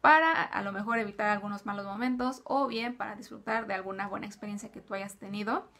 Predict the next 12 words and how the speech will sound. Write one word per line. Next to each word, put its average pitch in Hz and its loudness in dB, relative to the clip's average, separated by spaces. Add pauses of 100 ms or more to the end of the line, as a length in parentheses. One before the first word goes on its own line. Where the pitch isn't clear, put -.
(220)
y 294 0
que 226 -6
nos 196 -8
quieras - -6
compartir, - -12 (180)
¿sale? - -2 (1300)
Y 262 2
bueno, 349 6
pues - -6
porfis, 269 2
no 247 4
olviden, 269 2